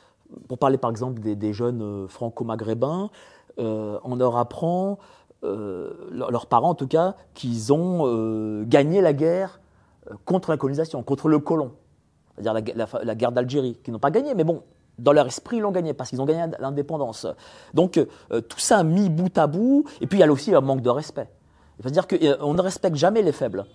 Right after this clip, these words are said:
Et aujourd'hui, euh, les Occidentaux, c'est, c'est pas que la France, hein, c'est l'ensemble de l'Occident,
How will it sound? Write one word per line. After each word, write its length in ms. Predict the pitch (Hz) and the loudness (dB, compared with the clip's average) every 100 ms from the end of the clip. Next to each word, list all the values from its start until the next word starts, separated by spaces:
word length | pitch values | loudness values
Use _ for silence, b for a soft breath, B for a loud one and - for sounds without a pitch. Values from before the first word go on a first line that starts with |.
| B B B | B B B
Et 100 | 139 | 6
aujourd'hui, 640 | 139 147 147 185 226 240 b b b | 6 4 2 0 0 -2 b b b
euh, 560 | 117 117 117 113 110 107 | 2 2 4 2 0 0
les 180 | 117 127 | 0 0
Occidentaux, 640 | 127 139 123 131 254 175 127 | -2 -2 -2 0 -2 -2 -6
c'est, 100 | - | -10
c'est 120 | 160 | -6
pas 80 | - | -2
que 80 | 311 | 0
la 60 | 302 | -2
France, 300 | 247 220 143 | -4 -6 -6
hein, 80 | |
c'est 100 | 127 | -6
l'ensemble 300 | 143 151 175 | -6 -6 -4
de 60 | 147 | -2
l'Occident, 600 | 139 - 143 156 202 | -2 -4 -2 0 0